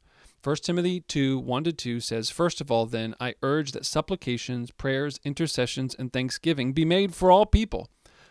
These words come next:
for kings and all who are in high positions, that we may lead a peaceful and quiet life, godly and dignified in every way." The instruction here in First Timothy two is that we pray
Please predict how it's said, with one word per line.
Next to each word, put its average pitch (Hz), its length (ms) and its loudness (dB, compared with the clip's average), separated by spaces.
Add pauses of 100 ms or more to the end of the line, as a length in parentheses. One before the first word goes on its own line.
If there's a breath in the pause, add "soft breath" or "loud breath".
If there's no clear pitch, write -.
for - 220 -4
kings 160 640 0
and 151 100 -6
all 160 280 4
who 156 120 0
are 165 60 4
in 160 80 -2
high 151 240 0
positions, 143 680 -6 (320 soft breath)
that 175 460 6
we 170 160 0
may 170 220 2
lead 160 500 -2
a 139 140 -2
peaceful 160 560 -4
and 135 140 -6
quiet 135 300 2
life, 113 340 -4
godly 143 360 2
and 131 120 -4
dignified 120 520 -2
in 117 160 -6
every 123 240 -6
way." 104 320 -8 (760 soft breath)
The 143 80 4
instruction 185 500 4
here 165 180 6
in 156 120 2
First 160 240 2
Timothy 156 280 0
two 131 380 0
is 131 140 -4
that 135 180 -2
we 143 120 0
pray 139 500 2